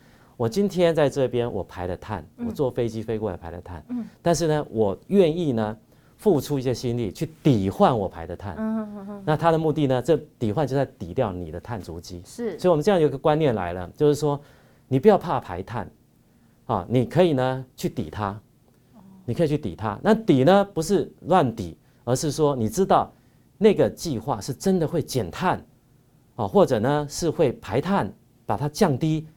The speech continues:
Speaker 1: 那这样的话呢，你就可以等于是，好吧，讲白一点，叫做挖东墙补西墙，
Speaker 2: <laughs>
Speaker 1: 啊，挖东墙补西墙。可是你有尽到一点心力，对不对？
Speaker 2: 是。
Speaker 1: 但是我们今天要谈的可能不止这个样子。
Speaker 2: 是。
Speaker 1: 啊，等一下我们或许会谈更深。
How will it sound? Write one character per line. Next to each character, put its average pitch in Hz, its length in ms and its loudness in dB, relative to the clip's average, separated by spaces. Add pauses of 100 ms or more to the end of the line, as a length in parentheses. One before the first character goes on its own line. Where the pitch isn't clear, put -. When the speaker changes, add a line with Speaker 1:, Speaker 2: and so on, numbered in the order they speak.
(220)
Speaker 1:
那 120 200 -2
这 156 100 -2
样 131 80 0
的 110 100 -2
话 110 180 -4
呢， 104 260 -6
你 101 120 -6
就 113 160 -2
可 131 160 -2
以 101 160 0 (160)
等 107 140 -4
于 - 20 0
是， 113 280 -2 (720)
好 - 120 -4
吧， 120 240 4 (220)
讲 127 240 2
白 123 220 4
一 165 40 6
点， 110 140 2
叫 131 80 0
做 127 120 -2
挖 123 120 0
东 120 160 0
墙 107 140 -2
补 85 100 -10
西 104 160 -8
墙， 95 160 -8 (280)
Speaker 2:
<laughs> - 280 -20
Speaker 1:
啊， 117 240 2
挖 127 100 2
东 151 120 2
墙 240 40 2
补 104 120 -4
西 123 160 -4
墙。 82 240 -10 (260)
可 165 100 -6
是 220 140 2
你 214 60 6
有 156 100 4
尽 147 180 -2
到 123 160 0
一 113 40 -4
点 90 160 -8
心 92 200 -10
力， 90 140 -10
对 92 100 -8
不 87 80 -8
对？ 87 280 -10
Speaker 2:
是。 190 400 -14
Speaker 1:
但 175 80 2
是 175 80 2
我 127 60 4
们 104 120 0
今 135 100 -4
天 135 80 -2
要 113 80 -2
谈 87 220 -10
的 95 80 -8
可 92 140 -10
能 90 120 -10
不 - 140 -8
止 78 160 -12
这 92 140 -10
个 90 100 -8
样 90 240 -10
子。 - 220 -20
Speaker 2:
是。 180 320 -20
Speaker 1:
啊， 90 100 -8
等 101 160 -4
一 - 20 -2
下 131 120 0
我 107 60 -2
们 95 100 -6
或 120 100 -4
许 98 100 -8
会 98 80 -8
谈 95 200 -10
更 104 180 -2
深。 92 320 -6